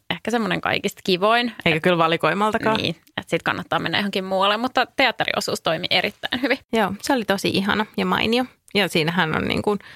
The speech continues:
Speaker 2: että Lintsi on siinä niin kuin Alppilan, Alppilan kupeessa, niin kyllähän siinä on suht pienen matkan päässä on vaikka mitä kivoja paikkoja sitten, minne mennä syömään tai kahvittelemaan tai muuta.
Speaker 1: Joo, siinä on esimerkiksi yksi semmoinen, äh, vohvelikahvila,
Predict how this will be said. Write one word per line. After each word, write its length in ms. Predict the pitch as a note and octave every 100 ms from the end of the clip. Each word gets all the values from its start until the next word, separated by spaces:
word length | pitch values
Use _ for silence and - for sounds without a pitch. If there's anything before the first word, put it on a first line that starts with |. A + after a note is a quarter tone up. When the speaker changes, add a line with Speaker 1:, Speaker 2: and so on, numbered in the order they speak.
| - - _ _ _ - - - - - - -
Speaker 2:
että 220 | F3 - -
Lintsi 380 | E3+ D#3+ - -
on 160 | F#3+ F3+
siinä 300 | - F3 F3
niin 140 | F#3+ G3+
kuin 140 | F#3+
Alppilan, 540 | F#3 F#3+ - F#3+ G3 G3+ - _ _ _ _ -
Alppilan 400 | G3 F#3+ F#3 F3
kupeessa, 480 | E3+ - A#2+ E3+ F3+
niin 100 | D#3+
kyllähän 320 | D3 D#3+ D3+
siinä 220 | D3+ -
on 100 | E3+ -
suht 280 | - D3+ -
pienen 280 | F3 - -
matkan 380 | G#2+ - - -
päässä 360 | - - -
on 80 | -
vaikka 240 | - - G3+
mitä 220 | G3+ G3+
kivoja 380 | - - - -
paikkoja 460 | - - - B3+
sitten, 280 | B3 - A#3
minne 200 | A3 G#3+
mennä 260 | G#3 G3+ G#3
syömään 440 | - G3+ G#3+ A3
tai 160 | A3 A3+
kahvittelemaan 720 | A3+ - - B3 A#3+ B3 B3
tai 160 | C4 B3
muuta. 280 | B3+ C4 C4 _ -
Speaker 1:
Joo, 220 | A3 A#3+
siinä 200 | A#3 A#3+
on 60 | G#3+
esimerkiksi 480 | A3 G#3+ G3+ - A3
yksi 120 | -
semmoinen, 420 | G#3 F#3 F3+ F3
äh, 400 | - F3+ E3+ E3+
vohvelikahvila, 920 | A3 A#3 F3+ E3 - E3 F3 A#3 B3+